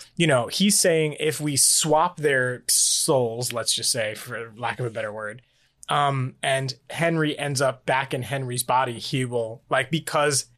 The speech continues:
this is the weird part, it's kind of alluded to, uh, connected to what you're saying. "Quote unquote," Henry is the one who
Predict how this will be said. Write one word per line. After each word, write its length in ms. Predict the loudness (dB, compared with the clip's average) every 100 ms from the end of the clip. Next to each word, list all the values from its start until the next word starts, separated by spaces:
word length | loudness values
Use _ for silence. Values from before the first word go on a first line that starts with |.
| _ _ 0
this 120 | 2
is 120 | 4
the 100 | 2
weird 340 | 2 2 0 2
part, 200 | 0 0 -4
it's 160 | -6
kind 240 | -2 2 2
of 80 |
alluded 300 | 2 0 -2 -4 -8
to, 80 | -2
uh, 220 | -2 -2
connected 320 | -2 -2 -2 -4
to 80 |
what 100 | -6
you're 100 | -4
saying. 400 | 0 2 2 -2 -10 -6 -2 -2 -4 -20 _ _ _ _ _ _ _ _
"Quote 280 | 0 4 6
unquote," 500 | 6 2 2 2 2
Henry 720 | 0 0 4 4 2 0 -4 -8 _ _ _ _ -2
is 200 | 0 2
the 100 | 2
one 280 | 2 2 0
who 520 | -2 -2 -2 -4